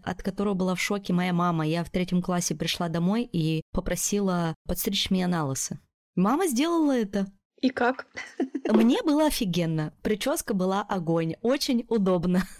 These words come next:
Speaker 2: Ну вот смотрите, если у вас не было подросткового возраста, то вам будет сложно.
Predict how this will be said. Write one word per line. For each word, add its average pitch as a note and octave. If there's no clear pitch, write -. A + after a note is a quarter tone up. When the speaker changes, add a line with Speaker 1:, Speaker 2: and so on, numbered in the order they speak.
Speaker 2:
Ну C4
вот E4+
смотрите, B3
если D4+
у -
вас C4
не D4
было C4
подросткового B3+
возраста, A#3+
то C4+
вам D#4+
будет D4
сложно. G#3+